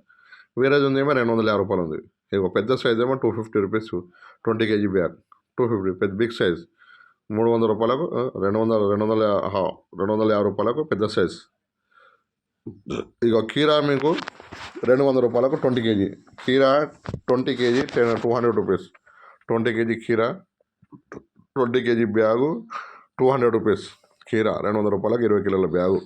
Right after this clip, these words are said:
కీరా. కీరా రేటు చాలా తక్కువ ఉంది, చీప్గా ఉంది. రేట్లు పడిపోయినాయి ప్రజెంట్, వర్షాలు పడుతున్నాయి. ఇదిగో ట్వంటీ రూపీస్ కేజీ, ఫస్ట్ కా-, బీట్రూట్ ట్వంటీ రూపీస్ కేజీ. This item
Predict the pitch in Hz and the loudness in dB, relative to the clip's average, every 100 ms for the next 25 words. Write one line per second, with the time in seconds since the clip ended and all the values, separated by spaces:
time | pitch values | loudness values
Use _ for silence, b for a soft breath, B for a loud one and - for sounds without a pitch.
0 | - 104 98 - - - - 104 101 101 | -6 -2 -2 -2 -12 -20 -4 -2 0 0
1 | 98 92 90 87 - 95 95 90 87 95 | 0 -2 -2 -2 -2 -2 -2 -2 0 0
2 | 92 107 - B B B 87 95 98 90 | -2 -4 -6 B B B -2 0 2 0
3 | 87 98 95 95 85 90 101 85 82 95 | 0 -2 -2 -2 -2 -2 0 0 -2 -2
4 | 90 87 90 113 135 B B B B - | -2 -2 -6 -6 -10 B B B B -2
5 | 101 95 90 117 127 120 117 113 127 117 | 0 0 0 0 2 2 0 -2 0 2
6 | 110 135 208 117 110 - 117 113 110 107 | 2 0 0 -2 -4 -2 2 2 2 2
7 | 104 98 123 123 104 113 107 113 104 - | 0 0 0 0 -2 0 0 0 0 -2
8 | 117 98 87 101 101 98 85 | -2 0 0 -2 -2 -2 -2